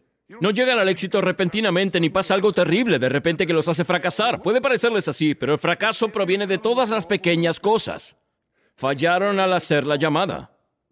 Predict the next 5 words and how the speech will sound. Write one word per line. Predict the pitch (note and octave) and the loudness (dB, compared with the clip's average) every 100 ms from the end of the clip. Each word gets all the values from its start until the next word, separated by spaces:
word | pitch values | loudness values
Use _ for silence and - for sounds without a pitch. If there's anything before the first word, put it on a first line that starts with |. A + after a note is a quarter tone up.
| _ _ - | _ _ -6
Fallaron | A#2+ B2 D3+ E3 F#3+ | -2 2 2 2 2
al | F#3 | 2
revisar | D#3+ D3+ C#3 D#3 | 2 0 0 0
las | D3+ E3 | 0 -4
cuentas. | - G3+ G#3+ - E2+ - | 0 0 0 -4 -8 -10